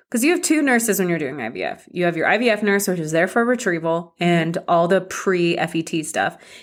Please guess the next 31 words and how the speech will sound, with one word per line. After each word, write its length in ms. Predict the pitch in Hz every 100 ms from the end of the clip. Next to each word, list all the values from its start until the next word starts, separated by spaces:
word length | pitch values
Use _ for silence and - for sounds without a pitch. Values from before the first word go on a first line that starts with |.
| -
And 140 | 190
then 120 | 214
you 80 | 262
transfer 340 | 254 247 240 214
over 180 | 196
to 240 | 190 190 170
a 60 |
f-, 240 | 156 - - _
F 160 | 190 185
E 80 | 180
T 240 | - 165
nurse. 460 | 135 - 170 - - _ - - - _ - _ -
And 120 | 190
so 140 | 196 175
he 200 | 240 254
had 240 | 269 220
her 220 | 220 247
on, 220 | 175 160 165
and 100 | 180
I 60 |
was 140 | 185 185
like, 220 | 170 170 -
"Okay, 320 | 175 170 151
whatever." 420 | 156 143 131 143
So 160 | - 180
she 160 | 233
calls 360 | 226 190 180 185
me, 280 | 180 175 -
and 160 | 175
she's 380 | 170 170 160 -
like, 420 | 151 147 143 -